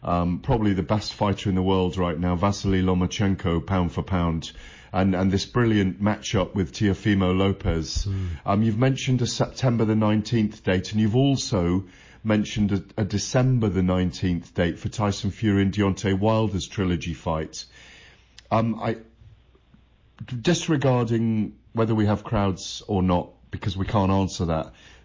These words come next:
Speaker 1: are you confident that you can go ahead with both of those fights on those dates?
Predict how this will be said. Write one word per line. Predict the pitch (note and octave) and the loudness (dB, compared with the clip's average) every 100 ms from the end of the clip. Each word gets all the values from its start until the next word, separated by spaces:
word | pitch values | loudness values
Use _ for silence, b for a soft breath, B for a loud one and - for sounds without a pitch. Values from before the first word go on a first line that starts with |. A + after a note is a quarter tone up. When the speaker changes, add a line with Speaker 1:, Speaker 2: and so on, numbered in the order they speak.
| b | b
Speaker 1:
are | B2 | 0
you | C3+ D#3 | 2 2
confident | C#3+ - D#3 C#3 - G#2+ E2+ E2 - | -2 -4 0 -2 -2 -2 -2 -6 -6
that | F#2+ | -4
you | E2 F#2+ | -2 -2
can | G#2+ G2 | -2 0
go | G#2+ G2+ | 2 2
ahead | F#2+ A2+ G#2+ D#2 - - b b | 2 0 0 -2 -4 -6 b b
with | G2 F#2+ | -4 0
both | A2 G2+ - | 0 0 0
of | F#2 | -2
those | F#2+ F#2 - | 0 -2 -4
fights | - F2+ E2+ - | -4 -4 -4 -4
on | F#2 | 0
those | F2+ F2+ - | 2 0 -2
dates? | G2 D#2 - - | -4 -4 -12 -20